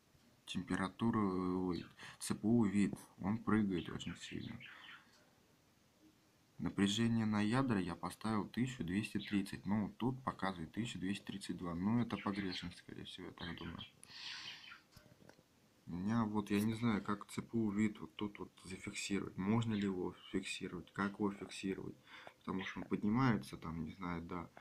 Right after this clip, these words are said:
одного и четырех, до одного четырех с половиной. И температура поднимается, в общем. Так,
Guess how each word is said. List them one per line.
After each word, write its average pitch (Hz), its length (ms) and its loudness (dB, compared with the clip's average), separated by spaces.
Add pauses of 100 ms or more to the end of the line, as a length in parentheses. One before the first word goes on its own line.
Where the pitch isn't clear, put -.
(140)
одного 98 360 4
и 95 60 0
четырех, 92 360 -4
до 90 100 -2
одного 92 220 -4
четырех - 400 -6
с - 60 -14
половиной. 90 500 -6 (1900)
И 104 100 0
температура - 480 -6
поднимается, 104 540 -4
в 104 40 -8
общем. - 380 -8 (3000)
Так, - 140 -8